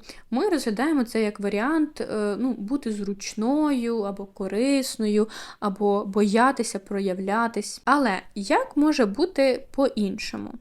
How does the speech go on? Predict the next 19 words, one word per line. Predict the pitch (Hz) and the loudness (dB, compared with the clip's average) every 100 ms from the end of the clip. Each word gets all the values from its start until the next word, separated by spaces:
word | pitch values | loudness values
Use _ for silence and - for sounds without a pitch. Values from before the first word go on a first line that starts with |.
| - | -16
Чи | - 277 294 302 | -4 2 2 2
знайома | 220 226 262 381 571 403 | 0 2 4 4 2 2
вам | 302 277 | 4 4
ситуація, | - 247 254 554 571 - - 196 190 - | 0 -2 -2 -2 -8 -8 -4 -4 -6 -6
коли | - 240 359 415 | 2 4 6 6
ви | 277 320 381 - | 4 4 2 0
ніби | 208 240 359 285 254 | 2 2 2 2 0
слідкуєте | - 226 226 - - 247 415 415 349 330 - - - - | 0 -2 -2 -6 0 6 6 6 2 0 -2 -20 -20 -12
за | 208 190 214 277 294 285 - | -10 -4 0 2 0 -2 -2
емоційною | 233 226 226 226 - 208 180 185 202 | 2 4 2 0 -2 0 -2 -6 -6
обстановкою | 214 220 - 196 196 302 440 - 285 277 277 | -6 -8 -8 -4 -2 -2 -2 -2 -2 0 -2
у | - | -2
компанії? | 214 226 214 214 202 185 190 - 240 | -2 0 0 -2 -4 -4 -8 -10 -6
Чи | 254 285 | -2 0
у | |
всіх | 302 - 466 | 0 4 4
хороший | - 330 330 320 285 277 | 4 2 2 0 0 0
настрій? | 208 185 202 233 233 - - 214 220 214 - - - - | 0 -2 0 0 -2 -8 -8 -2 -2 -4 -10 -20 -20 -10
Чи, | - 233 277 294 294 285 254 | -6 -2 0 2 2 0 -2